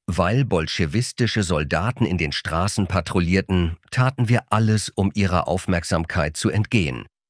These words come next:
Wir verschmutzten unsere Fingernägel,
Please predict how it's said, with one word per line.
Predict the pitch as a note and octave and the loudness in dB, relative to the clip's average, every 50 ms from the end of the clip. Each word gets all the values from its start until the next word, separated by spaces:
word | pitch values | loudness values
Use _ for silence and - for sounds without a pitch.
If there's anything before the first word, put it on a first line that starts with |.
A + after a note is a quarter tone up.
| _ _ _ _ _ _ | _ _ _ _ _ _
Wir | - A2 B2+ C3 | 0 2 2 2
verschmutzten | - - F2 - - G2+ G#2+ B2 - - - - A2+ - | 2 2 -2 -2 0 0 0 0 -2 -4 -4 -2 -2 -2
unsere | - G2 F2+ - - C#2+ | 0 -2 -4 -4 -6 -6
Fingernägel, | - - G#2+ G#2+ A2 G#2 G#2 G2+ G2 F#2+ F#2+ F2 G2 F#2+ F#2+ F#2 | -4 0 2 4 4 4 4 4 4 4 4 4 4 4 4 2